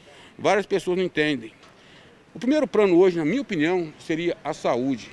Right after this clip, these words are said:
Graças a Deus, nosso secretário da Saúde tá trazendo, fazendo um bom trabalho junto com a, com o executivo, trazendo mais rápidas vacinas pra gente, tentando imunizar as pessoas mais breve.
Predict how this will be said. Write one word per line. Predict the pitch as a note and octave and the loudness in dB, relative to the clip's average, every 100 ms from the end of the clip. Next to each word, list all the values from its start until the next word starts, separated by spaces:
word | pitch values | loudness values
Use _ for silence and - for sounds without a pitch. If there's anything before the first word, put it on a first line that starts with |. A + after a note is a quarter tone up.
| - | -6
Graças | B2 G3 G3+ F3 | 0 2 2 -2
a | D3 | -6
Deus, | A#2+ E3 F3 D#3+ B2 - - - - - - - | -2 -2 -2 -4 -10 -18 -20 -20 -20 -20 -20 -10
nosso | C#3 D3 | -4 -4
secretário | D#3+ D#3 C3 C#3+ D3 | -2 -2 0 0 0
da | C3 | -4
Saúde | - A#2+ C3 D#3 - | -4 -2 2 2 0
tá | |
trazendo, | D3 C3+ D3 | -4 -2 -2
fazendo | C3 C#3+ D3 | -2 0 2
um | |
bom | C#3+ F3 | 2 0
trabalho | C3+ A#2+ C#3+ C#3+ | 0 0 0 0
junto | C3+ C#3+ | -2 -4
com | D#3 | -2
a, | C#3+ C3 B2 - - - - - - - - - - - - - - - - - - | 0 0 -2 -6 -14 -14 -16 -18 -20 -20 -20 -20 -20 -20 -20 -20 -20 -20 -20 -18 -4
com | |
o | C#3+ | 0
executivo, | C3 C#3 C3+ - D#3 E3+ C#3+ B2 - | 0 -4 -8 -8 0 0 0 -14 -12
trazendo | C#3+ B2 C#3+ D3 A#2+ - | -6 -4 -2 -4 -6 -8
mais | D3 D3 | -6 -6
rápidas | C3 C3+ A#2 | -6 -10 -10
vacinas | A#2+ G#2+ - B2+ | -14 -12 -10 -10
pra | - G2 | -10 -8
gente, | C3 C#3+ - - - | -6 -6 -10 -20 -6
tentando | D3+ - E3+ | -6 0 0
imunizar | D#3+ E3 B2+ D3+ | 0 -2 -2 -4
as | - | -4
pessoas | C3 - D3+ | -8 -6 -6
mais | C3 A#2 | -4 -6
breve. | A2+ D3 D3+ C#3 | -4 -4 -4 -8